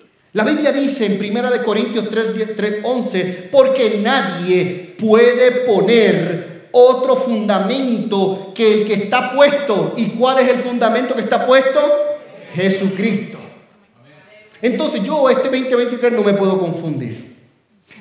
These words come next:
No me puedo dejar confundir. "No, porque es que existen nuevas tendencias, pastor, ahora existe la nueva era, tiene que estar in con la nueva era". No, no, no, no,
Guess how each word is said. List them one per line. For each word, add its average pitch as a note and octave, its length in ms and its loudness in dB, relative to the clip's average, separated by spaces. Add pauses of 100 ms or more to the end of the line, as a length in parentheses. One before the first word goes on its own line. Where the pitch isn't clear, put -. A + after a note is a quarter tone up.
No C#4+ 100 -4
me D4+ 140 2
puedo D4 200 0
dejar C4+ 300 2
confundir. A#3 1000 -4 (400)
"No, D4 180 -2
porque B3 200 0
es - 40 -4
que - 80 -6
existen D4 320 -6
nuevas C#4+ 300 0
tendencias, A#3+ 680 -2
pastor, A3 320 -2
ahora B3 220 0
existe B3 280 -6
la B3 120 0
nueva A#3+ 360 0
era, A#3 600 4
tiene A#3 180 -4
que B3 80 -4
estar A#3+ 400 0
in C4 400 0
con A3+ 160 -2
la G3+ 80 -2
nueva A3 340 0
era". B3+ 420 4
No, C4+ 220 0
no, A#3+ 160 0
no, B3 220 2
no, B3+ 300 0